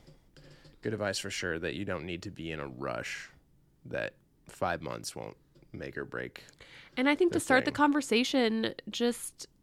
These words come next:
Speaker 2: I, I don't think there's a right way. I think
Speaker 1: Yeah.
Speaker 2: it's just, "Hey, I'm thinking about this."
Speaker 1: Yeah, I remember, like, I, I, I say this, and I've said it before, that I've,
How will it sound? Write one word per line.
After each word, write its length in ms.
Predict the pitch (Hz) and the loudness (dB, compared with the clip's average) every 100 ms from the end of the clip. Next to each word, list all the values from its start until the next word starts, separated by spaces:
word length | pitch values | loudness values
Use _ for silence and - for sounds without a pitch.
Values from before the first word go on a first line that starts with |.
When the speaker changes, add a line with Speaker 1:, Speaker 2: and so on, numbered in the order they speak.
| _ - | _ -4
Speaker 2:
I, 100 | - | 2
I 120 | - 214 | 6 6
don't 160 | 254 | 6
think 120 | 254 | 4
there's 160 | 240 247 | 4 4
a 60 | 220 | 4
right 240 | - 202 | 4 6
way. 360 | - 220 - 208 _ - | 6 4 2 -4 _ -10
I 20 | |
think 120 | 226 | 0
Speaker 1:
Yeah. 120 | - | 2
Speaker 2:
it's 80 | 55 | 2
just, 160 | 240 220 | -4 -4
"Hey, 100 | 233 | 0
I'm 120 | 254 | 2
thinking 260 | 226 262 269 | 2 2 2
about 240 | 208 - - | 2 0 0
this." 320 | - 208 - - - - | -4 -4 -14 -20 -20 2
Speaker 1:
Yeah, 240 | 151 175 | 8 10
I 80 | 127 | 10
remember, 520 | 175 160 156 151 131 120 - | 8 8 10 10 8 4 2
like, 220 | 127 101 - 123 123 | 2 2 -12 -12 -6
I, 320 | - 127 123 - - | 0 2 2 -2 -6
I, 340 | 110 120 117 107 _ | -2 0 0 -4 _
I 120 | 117 117 | -4 -2
say 220 | - 113 | 0 2
this, 320 | 117 110 - | 2 2 0
and 80 | 104 | 0
I've 80 | 104 | -2
said 140 | 107 | 0
it 80 | 104 | -2
before, 380 | 98 - 104 101 | -4 -2 0 0
that 220 | 95 - | -2 -4
I've, 220 | - 95 | -4 -6